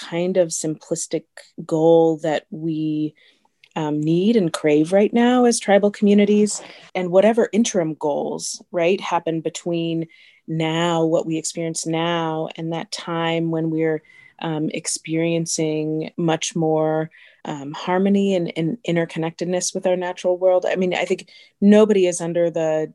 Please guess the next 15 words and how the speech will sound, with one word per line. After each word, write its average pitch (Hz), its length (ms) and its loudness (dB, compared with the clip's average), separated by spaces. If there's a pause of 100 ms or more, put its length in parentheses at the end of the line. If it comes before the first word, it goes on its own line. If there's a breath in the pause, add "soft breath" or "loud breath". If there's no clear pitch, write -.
(140)
you 165 380 -8
know, 151 220 -4
under 165 220 -2
the 160 140 -4
impression 160 640 -6
that 160 220 -6
we're 160 180 -2
gonna 156 320 -6 (640 soft breath)
all 175 160 4
of 170 100 2
a 175 40 -6
sudden 165 360 -4
go 165 140 0
back 156 380 -4
to 151 600 -6